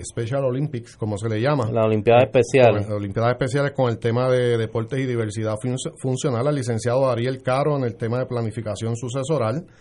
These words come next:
Speaker 1: Tenemos a la maestra Dalma Cartagena, que tiene un proyecto exquisito,
Speaker 2: Sí.
Speaker 1: bien bonito, en Orocovis, sobre agricultura.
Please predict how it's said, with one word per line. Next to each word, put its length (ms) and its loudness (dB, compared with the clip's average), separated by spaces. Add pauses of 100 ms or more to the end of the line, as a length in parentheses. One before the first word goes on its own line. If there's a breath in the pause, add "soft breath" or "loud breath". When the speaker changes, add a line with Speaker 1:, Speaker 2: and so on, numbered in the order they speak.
(640 loud breath)
Speaker 1:
Tenemos 360 2
a 60 6
la 140 4
maestra 420 0
Dalma 300 -2
Cartagena, 480 -4
que 80 -6
tiene 180 -4
un 80 -6
proyecto 680 -6
exquisito, 520 -6
Speaker 2:
Sí. 80 4
Speaker 1:
bien 300 0
bonito, 460 -2
en 340 -2
Orocovis, 800 0 (300 soft breath)
sobre 1000 -2 (380)
agricultura. 960 0